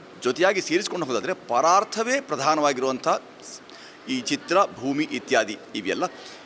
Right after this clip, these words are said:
ಇದೊಂದು ಸಂಬದ್ಧ ವೇದಿಕೆಯಾಗಿ ಸಾಮಂಜಸ್ಯವುಳ್ಳಂಥ ವಿಚಾರಧಾರೆಯ ಪ್ರತಿಪಾದಕವಾಗಿ ಮೈಸೂರು ನಗರಿಯಲ್ಲಿ ನಮ್ಮ ಆದಿ ಅದನ್ನ ಸಂಸ್ಥಾಪಿಸಿರುವಂಥದ್ದು. ಅದು ಈ ಹಿಂದೆ ಇಂಥ ಎಲ್ಲ ಕೆಲಸಗಳು ನಮ್ಮ ಆದಿಗೆ ಹೊಸತೇನಲ್ಲ.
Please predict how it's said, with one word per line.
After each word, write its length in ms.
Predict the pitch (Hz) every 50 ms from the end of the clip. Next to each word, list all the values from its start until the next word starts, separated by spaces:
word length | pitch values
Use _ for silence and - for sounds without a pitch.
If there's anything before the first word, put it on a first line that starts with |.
| - -
ಇದೊಂದು 340 | 185 180 208 208 208 202 175
ಸಂಬದ್ಧ 600 | 160 - 135 147 190 214 208 220 233 185 165 175 214
ವೇದಿಕೆಯಾಗಿ 840 | 214 143 131 139 151 143 143 - 127 131 120 107 104 101 117 131 - - - - - - -
ಸಾಮಂಜಸ್ಯವುಳ್ಳಂಥ 1160 | 151 131 135 156 170 190 208 208 196 180 190 - - - 175 160 151 147 151 147 135 - - 160 170 - - - -
ವಿಚಾರಧಾರೆಯ 920 | 110 120 120 - 147 156 165 170 156 127 117 120 123 127 123 127 131 139
ಪ್ರತಿಪಾದಕವಾಗಿ 960 | 135 - - 120 127 - - 233 233 202 190 160 156 123 107 92 92 104 139 139 - - - - - -
ಮೈಸೂರು 380 | 120 131 156 151 - 156 143
ನಗರಿಯಲ್ಲಿ 440 | 127 123 120 120 120 117 110 123 151
ನಮ್ಮ 260 | 135 110 104 95 - -
ಆದಿ 380 | 90 107 131 147 139 131 101 90 - - - - - -
ಅದನ್ನ 320 | - 110 90 98 104 104 90 82 - - - - - -
ಸಂಸ್ಥಾಪಿಸಿರುವಂಥದ್ದು. 760 | - 123 113 - 127 104 - - 101 104 - - 92 80 80 69 - - - - - - - -
ಅದು 320 | 226 226 226 185 202 220
ಈ 360 | - - 165 190 214 233 247 233
ಹಿಂದೆ 280 | 208 226 226 208 220
ಇಂಥ 300 | 214 - - 196 180 -
ಎಲ್ಲ 200 | 226 214 208 220
ಕೆಲಸಗಳು 380 | 214 - 196 202 180 196 202 202
ನಮ್ಮ 180 | 185 180 175
ಆದಿಗೆ 400 | 165 - 147 156 151 151 143 160
ಹೊಸತೇನಲ್ಲ. 640 | 156 - 131 139 - - - 175 165 131 110 90 80